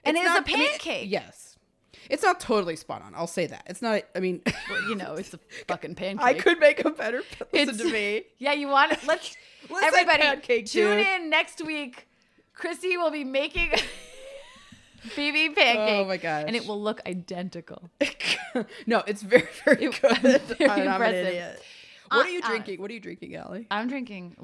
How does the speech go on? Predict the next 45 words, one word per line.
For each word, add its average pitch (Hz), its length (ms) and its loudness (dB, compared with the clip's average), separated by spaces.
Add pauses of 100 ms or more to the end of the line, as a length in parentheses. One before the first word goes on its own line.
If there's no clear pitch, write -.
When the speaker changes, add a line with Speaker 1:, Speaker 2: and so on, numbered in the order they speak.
Speaker 1:
lovely 233 540 2
Malbec 185 500 -4
because 196 240 -10
you 185 120 -12
know 185 160 -8
that's 196 180 -8
my 185 80 -14
favorite 175 320 -12
wine. 156 240 -14
Speaker 2:
Right. 135 280 -8 (380)
Speaker 1:
And 190 120 -12
what 220 100 -6
are 226 40 -8
you 214 180 -8
drinking? - 540 -12
Speaker 2:
I 180 140 -2
am 262 140 -2
drinking, 170 720 -4 (180)
uh, 135 380 -8
cinnamon 180 400 -8
whiskey. - 320 -12
Speaker 1:
You're 208 80 -8
drinking 285 300 -6
the 208 80 -4
real 185 300 -8
shit. - 300 -16 (140)
Speaker 2:
Cinnamon 247 400 -6
whiskey 175 460 -6
mixed 151 420 -12
with 143 340 -12
ginger 143 380 -12
beer. 147 420 -18
Speaker 1:
It's - 80 -20
a 370 40 -16
lot 403 260 -2
of - 60 -10
flavors, 214 580 -8
though. - 80 -8
Speaker 2:
It's 202 160 -6
a 214 60 -2
ve-, 208 160 0
it's 175 160 -10
very 214 140 -4
spicy. - 580 -14
Speaker 1:
Yeah. 196 340 -10